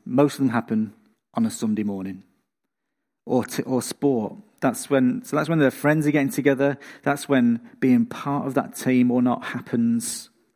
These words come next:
And kids got, the children have got that, want to be with their friends, and then parents are insisting they go to church instead.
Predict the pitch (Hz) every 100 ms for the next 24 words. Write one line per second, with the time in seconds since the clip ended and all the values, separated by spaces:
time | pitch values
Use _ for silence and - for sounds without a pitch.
0 | _ _ _ _ _ _ _ _ _ -
1 | 117 117 - - _ _ _ - 160 -
2 | - - _ _ _ - - - 170 151
3 | 127 127 131 120 - _ _ _ _ _
4 | _ _ _ _ - 151 135 156 135 131
5 | - 147 170 180 127 127 120 135 135 120
6 | 120 113 143 - 147 139 123 127 - -
7 | 151 160 160 135 127 - 135 -